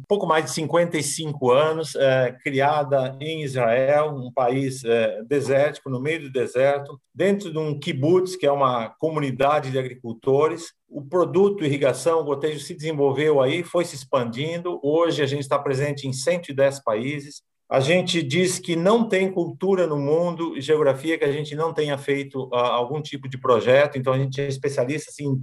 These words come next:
todos os cultivos, em, em todas as, as geografias possíveis. No Brasil, a Netafim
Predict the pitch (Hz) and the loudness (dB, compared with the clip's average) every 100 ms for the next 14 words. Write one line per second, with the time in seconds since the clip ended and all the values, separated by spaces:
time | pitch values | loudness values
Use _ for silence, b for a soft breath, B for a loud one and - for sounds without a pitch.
0 | 151 185 202 196 131 127 123 117 131 139 | 4 6 6 4 -4 -6 -12 -6 2 2
1 | 156 151 - _ 120 127 120 120 120 117 | 2 -2 -12 _ 2 4 2 0 -2 4
2 | 165 165 139 120 123 120 120 139 120 139 | 6 6 0 0 -2 -2 0 2 2 0
3 | 135 131 110 - 156 156 156 _ 165 208 | -4 -4 -12 -4 -4 -4 -8 _ 2 6
4 | 208 165 131 175 175 160 139 147 147 147 | 8 8 6 6 6 6 4 2 2 0
5 | 135 - 160 147 131 | 0 -4 -4 -2 -4